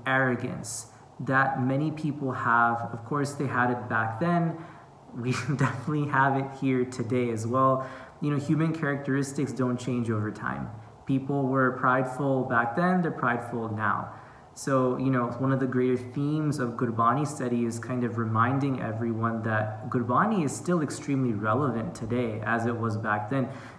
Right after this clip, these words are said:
These lines were written hundreds of years ago by Guru Gobind Singh Ji. They're revealed to God hundreds of years,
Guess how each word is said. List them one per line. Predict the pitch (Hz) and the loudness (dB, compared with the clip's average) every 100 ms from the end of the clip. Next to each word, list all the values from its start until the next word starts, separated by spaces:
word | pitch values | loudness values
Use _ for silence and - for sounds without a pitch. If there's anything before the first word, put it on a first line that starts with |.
| - | -2
These | 135 131 | 0 2
lines | 123 120 143 127 | 4 2 2 2
were | 123 | 2
written | 117 127 131 123 | 2 0 0 -2
hundreds | 110 123 156 202 160 | -2 -2 0 0 0
of | 147 | -2
years | 123 127 202 147 | 0 0 0 0
ago | 120 113 | -2 -2
by | 110 120 | -2 0
Guru | 127 120 | 2 2
Gobind | 120 117 117 | 0 -2 -2
Singh | 110 - - | -4 -6 -6
Ji. | 143 139 - - | -8 -10 -14 -10
They're | 147 | -2
revealed | 123 113 113 156 147 | 0 2 2 0 0
to | 131 | -4
God | 110 120 127 - 104 107 - - | -2 4 6 6 2 -4 -10 -8
hundreds | 135 131 127 117 | -2 0 0 0
of | 117 | -2
years, | 123 - | -2 -6